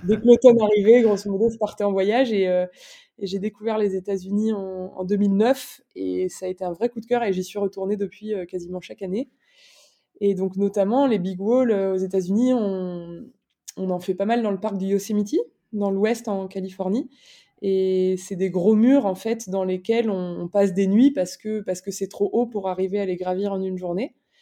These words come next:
Donc, on... Donc moi, j'avais commencé les big walls en... à deux, tu vois, en cordée, euh,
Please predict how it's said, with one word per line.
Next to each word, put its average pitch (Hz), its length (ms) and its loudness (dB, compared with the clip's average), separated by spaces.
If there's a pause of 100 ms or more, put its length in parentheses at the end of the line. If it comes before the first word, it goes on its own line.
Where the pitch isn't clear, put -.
(480)
Donc, 185 380 -12
on... 170 760 -8 (380)
Donc 175 240 -8
moi, 214 100 0
j'avais 185 240 0
commencé 214 380 -2
les 208 100 0
big 190 220 -4
walls 240 240 2
en... 190 480 -2
à 190 120 2
deux, 247 200 2
tu - 120 -16
vois, 196 120 -2
en 190 100 -2
cordée, 208 480 0
euh, 175 460 0